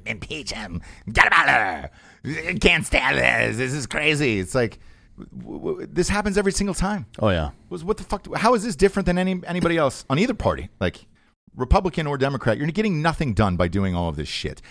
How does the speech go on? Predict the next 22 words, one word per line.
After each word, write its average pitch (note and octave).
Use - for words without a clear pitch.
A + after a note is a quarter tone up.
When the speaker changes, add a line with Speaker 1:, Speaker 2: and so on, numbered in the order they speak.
Speaker 1:
The -
only A3+
time G3+
I've F3
ever E3
seen D#3
it C#3+
work, G2
essentially, E3
was C#3+
when B2
Jon D#3
Stewart A#2+
got F2+
up E2
there F2+
and F#2
fought -
for B2
the A#2+
Speaker 2:
Yeah. F2
Speaker 1:
uh, A2